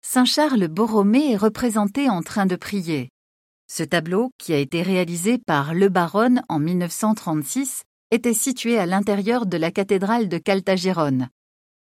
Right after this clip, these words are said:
Le travail a été réalisé pendant la période de l'épiscopat de Monseigneur Giovanni Bargigia,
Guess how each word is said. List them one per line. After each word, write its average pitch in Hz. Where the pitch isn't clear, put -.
Le 185
travail 226
a 170
été 156
réalisé 196
pendant 220
la 202
période 202
de 160
l'épiscopat 196
de 170
Monseigneur 202
Giovanni 202
Bargigia, 165